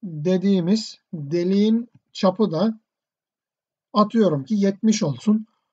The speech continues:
Biz bu perçini deliğin üstünden böyle bastırıyoruz. Bastırarak bu perçini deliğe geçirmeye çalışıyoruz. Bunun ismi bastırarak geçme oluyor. Presli bağlantı uygulamaları,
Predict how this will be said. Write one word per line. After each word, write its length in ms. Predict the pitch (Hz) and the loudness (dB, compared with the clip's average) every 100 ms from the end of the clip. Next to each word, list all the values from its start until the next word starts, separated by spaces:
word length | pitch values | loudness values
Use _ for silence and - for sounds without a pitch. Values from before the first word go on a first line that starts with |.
| _ _ | _ _
Biz 260 | 202 214 202 | 2 2 2
bu 120 | 202 | 0
perçini 600 | 214 226 214 196 190 226 - | 2 0 0 -4 -4 -6 -6
deliğin 460 | 180 175 196 220 220 | -2 2 4 6 4
üstünden 680 | 208 - 190 175 170 151 | 2 0 -6 -4 -6 -6
böyle 420 | 175 190 175 156 156 | -2 -2 -2 -6 -4
bastırıyoruz. 840 | 180 180 - 208 226 220 226 - _ _ _ - | -4 -4 -2 2 4 4 0 -6 _ _ _ -6
Bastırarak 760 | 180 196 - 233 220 190 175 | 0 0 0 -2 0 0 -2
bu 120 | 180 175 | -6 0
perçini 640 | 208 208 202 180 220 240 _ _ _ _ _ _ - | 2 2 0 -2 -2 -4 _ _ _ _ _ _ -12
deliğe 500 | 160 208 190 190 233 | 0 2 4 4 4
geçirmeye 580 | 220 214 202 196 208 208 | 4 4 4 4 4 2
çalışıyoruz. 760 | 185 160 - 160 147 220 - _ | 0 -2 -4 -4 -2 -2 -6 _
Bunun 320 | 185 202 226 | -2 2 4
ismi 440 | 214 - 202 220 226 - | 2 0 -2 -2 -4 -6
bastırarak 760 | 185 185 - 202 202 202 156 | -4 -4 -4 -4 -2 -2 -2
geçme 380 | 185 151 - 170 | -6 -6 -6 -6
oluyor. 380 | 139 123 156 247 - _ _ _ _ _ _ _ _ _ | -6 -6 -6 -6 -10 _ _ _ _ _ _ _ _ _
Presli 460 | 190 208 202 233 220 | 0 2 2 0 4
bağlantı 480 | 202 196 196 190 | 6 6 4 0
uygulamaları, 840 | 233 180 180 175 156 143 143 214 220 | -2 -2 -2 -4 -4 -4 -2 -4 -6